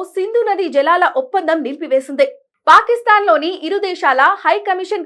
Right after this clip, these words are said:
కార్యాలయాల్లో సిబ్బంది సంఖ్య యాభై ఐదు నుంచి ముప్పైకు తగ్గించింది. సార్క్ వీసా ద్వారా ఇండియాలో పర్యటిస్తున్న పాకిస్తాన్ ప్రజలు వచ్చే నెల ఒకటిలోపు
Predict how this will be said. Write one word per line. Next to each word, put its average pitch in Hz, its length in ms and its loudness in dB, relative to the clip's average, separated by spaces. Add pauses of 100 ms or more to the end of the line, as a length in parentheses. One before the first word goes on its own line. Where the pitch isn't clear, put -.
కార్యాలయాల్లో 349 760 2 (400)
సిబ్బంది 427 420 -2
సంఖ్య 302 240 -2 (280)
యాభై 349 300 -2
ఐదు 294 160 -8
నుంచి 294 220 -10 (180)
ముప్పైకు 302 400 -10
తగ్గించింది. 269 500 -6 (500)
సార్క్ 440 400 6
వీసా 359 340 0
ద్వారా 277 240 6 (220)
ఇండియాలో 403 300 0 (100)
పర్యటిస్తున్న 302 500 -4 (140)
పాకిస్తాన్ 339 540 0
ప్రజలు 277 320 -2 (460)
వచ్చే 392 300 0
నెల 339 140 2 (240)
ఒకటిలోపు 320 520 0